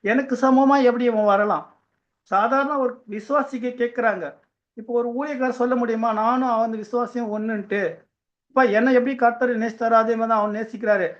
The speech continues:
வாப்பா, நீ வந்து என் கூட இருப்பா, என் கூட சமமா உட்காந்து சாப்பிடுப்பான்னு" சொல்லுவாரா?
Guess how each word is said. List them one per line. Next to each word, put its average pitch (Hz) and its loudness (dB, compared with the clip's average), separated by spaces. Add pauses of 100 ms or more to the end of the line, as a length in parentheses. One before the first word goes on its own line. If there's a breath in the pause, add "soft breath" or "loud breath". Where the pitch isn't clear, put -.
(160)
வாப்பா, 226 4 (180)
நீ 214 -4
வந்து 226 0
என் 220 0
கூட 226 -2
இருப்பா, 202 -6 (140)
என் 196 -6
கூட 233 -4
சமமா 214 2
உட்காந்து 214 -2
சாப்பிடுப்பான்னு" 214 0
சொல்லுவாரா? 185 0